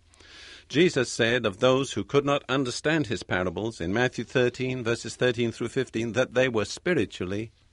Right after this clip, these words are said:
deaf. This is how he expresses it. He said, "This is why I speak to them in parables. Though seeing, they do not see.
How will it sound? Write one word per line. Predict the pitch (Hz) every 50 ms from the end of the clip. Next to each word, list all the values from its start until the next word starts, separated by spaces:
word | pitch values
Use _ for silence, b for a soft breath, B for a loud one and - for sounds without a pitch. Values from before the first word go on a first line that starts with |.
| _ _ -
deaf. | 104 127 123 82 71 - - -
This | 135 131 -
is | 123 117 -
how | - 120 123 117
he | 113 117
expresses | 131 - - - 117 107 - - 76 -
it. | - - _ _ _ B B B B B B B B B B B B B B
He | - 120
said, | - 139 123 113
"This | 143 165 156 -
is | 156 120
why | 123 147 156 147 127 110
I | 101
speak | - - - 139 131 -
to | - 95
them | 101 95
in | 90 90
parables. | - - 113 98 87 73 69 64 - - - - - - _ _
Though | - 82 113 107
seeing, | 107 - - - 135 131 135 147 165 175 -
they | - 95 98
do | 95 104
not | 95 92 90 85 -
see. | - - - 113 113 120 127 139